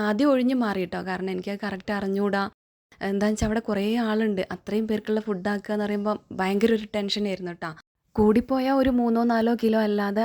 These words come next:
അതിൽ കൂടുതൽ ഇതുവരെ ഞാൻ അത്രയും ക്വാണ്ടിറ്റിയിൽ ഫുഡ് ഉണ്ടാക്കിയിട്ടില്ല. അപ്പോൾ അതിൻ്റെ ഒരു ടെൻഷനൊക്കെ ഉണ്ടായിരുന്നു.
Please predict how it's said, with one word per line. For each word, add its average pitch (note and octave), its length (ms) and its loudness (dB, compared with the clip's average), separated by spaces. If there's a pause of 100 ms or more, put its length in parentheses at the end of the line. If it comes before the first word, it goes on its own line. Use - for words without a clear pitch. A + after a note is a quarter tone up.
(100)
അതിൽ G#3 160 0 (100)
കൂടുതൽ G#3 320 2
ഇതുവരെ G#3 340 2
ഞാൻ G#3+ 160 -2
അത്രയും G#3+ 260 -2 (160)
ക്വാണ്ടിറ്റിയിൽ G3 540 -2
ഫുഡ് G3+ 240 0
ഉണ്ടാക്കിയിട്ടില്ല. F3+ 540 -4 (680)
അപ്പോൾ A3 240 -8 (120)
അതിൻ്റെ G#3+ 260 2
ഒരു A#3+ 160 -2
ടെൻഷനൊക്കെ A3 500 -2
ഉണ്ടായിരുന്നു. F#3+ 360 -4